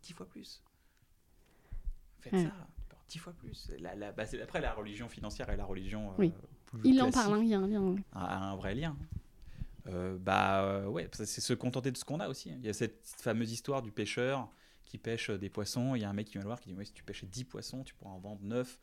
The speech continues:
Speaker 1: Et après, à la fin, t'aurais ça, et tu serais à la fin, à la fin de ta vie, t'aurais, t'aurais un, un empire de poissons, et tu pourrais faire ce que tu veux de ta vie. Tu serais tranquille le matin, tu te lèverais. » Il fait, « Mais je me lève déjà tranquille le matin. » Je trouvais ça intéressant, cette,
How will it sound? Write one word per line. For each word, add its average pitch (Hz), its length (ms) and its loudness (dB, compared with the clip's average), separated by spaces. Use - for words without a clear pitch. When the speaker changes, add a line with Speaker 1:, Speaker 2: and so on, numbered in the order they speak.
Speaker 1:
Et 95 60 -8
après, 98 240 -4
à 120 80 0
la 104 100 -2
fin, 120 240 -6
t'aurais 101 200 -8
ça, 117 220 -4
et 113 40 -6
tu - 100 -14
serais - 140 -6
à - 20 -2
la 101 80 -6
fin, - 160 -4
à 113 100 2
la 104 80 0
fin 107 140 -6
de 104 40 -8
ta 107 120 -4
vie, 127 160 -4
t'aurais, 101 300 -2
t'aurais 104 260 -8
un, 98 580 -6
un 101 160 -4
empire 123 320 0
de 113 60 -2
poissons, 107 260 -6
et - 20 -8
tu - 120 -14
pourrais - 160 -8
faire 113 80 -10
ce - 60 -10
que 131 60 -4
tu 123 140 -12
veux 120 60 -6
de - 60 -20
ta 135 100 -6
vie. 185 120 -8
Tu - 120 -16
serais - 160 -8
tranquille 123 280 -8
le 117 60 -4
matin, 107 220 -8
tu - 100 -16
te - 60 -10
lèverais. » 123 180 -6
Il 156 40 -10
fait, « - 100 -14
Mais 127 100 -8
je 120 80 -10
me 117 60 -4
lève 127 100 -4
déjà 147 220 -6
tranquille 135 280 -12
le 131 60 -10
matin. » 127 260 -12
Je - 80 -10
trouvais 101 160 -8
ça 95 80 -10
intéressant, 95 500 -10
cette, - 240 -18